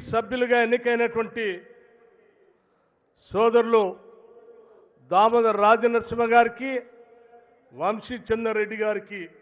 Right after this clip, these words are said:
వేదిక మీద ఉన్నటువంటి అఖిల భారత కాంగ్రెస్ కమిటీ రాష్ట్ర ఇన్ఛార్జ్ పెద్దలు మాణిక్యరావు ఠాక్రే గారికి, ఇతర కార్యదర్శులకి, వేదిక మీద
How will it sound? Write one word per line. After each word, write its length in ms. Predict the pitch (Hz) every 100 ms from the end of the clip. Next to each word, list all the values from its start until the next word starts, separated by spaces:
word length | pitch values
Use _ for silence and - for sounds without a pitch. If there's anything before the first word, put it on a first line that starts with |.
| _ _ _ _ _ _ _ _ _ _ _ _ _ _ _ _
వేదిక 420 | 135 226 262 262 269
మీద 160 | 262 262
ఉన్నటువంటి 580 | 269 269 269 262 262 277 262 233 - - - _ - - _ _ _ _ -
అఖిల 320 | 220 262 262 233
భారత 240 | 269 277 254 233
కాంగ్రెస్ 380 | 262 269 269 269
కమిటీ 260 | 254 262 262 247
రాష్ట్ర 300 | 262 247 254
ఇన్ఛార్జ్ 400 | 254 247 262 262 -
పెద్దలు 300 | 240 240 254 233
మాణిక్యరావు 520 | 233 254 262 233 247 233 226
ఠాక్రే 380 | 226 233 233 208
గారికి, 340 | 202 180 160 143 - _ _ - _ _ _ _ _ _ _ _ _ _ _ _
ఇతర 280 | 160 202 269 269 269
కార్యదర్శులకి, 840 | 254 269 277 277 262 285 269 269 277 226 - - - _ _ _ _ _ _ _ _ -
వేదిక 440 | 156 240 277 277 277
మీద 120 | 277